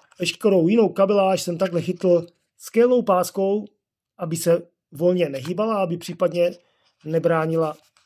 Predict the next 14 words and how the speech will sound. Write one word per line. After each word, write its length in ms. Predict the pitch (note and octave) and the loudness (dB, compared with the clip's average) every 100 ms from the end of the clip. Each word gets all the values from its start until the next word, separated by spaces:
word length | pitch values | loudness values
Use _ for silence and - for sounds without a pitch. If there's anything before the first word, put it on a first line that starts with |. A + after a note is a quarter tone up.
| _ - - | _ -20 -20
volnému 400 | C3 D#3+ D#3+ D#3+ | -6 -4 -2 -2
pohybu 460 | B2+ D3 C#3+ B2+ C3+ C3 - - _ _ - - _ _ _ | -2 -4 -4 -6 -10 -12 -20 -20 _ _ -20 -20 _ _ _
toho 200 | - B2 | -12 -10
serva. 360 | A#2+ A#2+ A#2 A2 _ _ _ _ _ | -10 -12 -12 -16 _ _ _ _ _
No 100 | C3+ | -14
to 100 | B2 | -4
je 40 | F#3 | -4
všechno. 360 | G#3+ A#3+ D3+ A#2+ - - - - - - | -4 -6 -8 -14 -16 -20 -20 -18 -18 -8
Jo? 320 | D3+ F3 G#3 - | -4 -4 -4 -2
Těžiště 760 | G#3+ A3 A#3+ - A3 G3 G3+ - | 2 2 0 0 2 4 2 -2
je 160 | F#3 E3+ | -2 -2
padesát 520 | E3+ G3 G3+ G3+ G3+ | 0 -2 0 0 0
dva 420 | D#3+ E3+ F3 F3+ - _ _ _ _ - | 0 2 4 2 -2 _ _ _ _ -6
milimetrů 1080 | F#3 D4 C#4 G3+ - E3+ D#3 D3+ D#3 G3+ | -2 0 0 0 0 0 0 0 -2 -4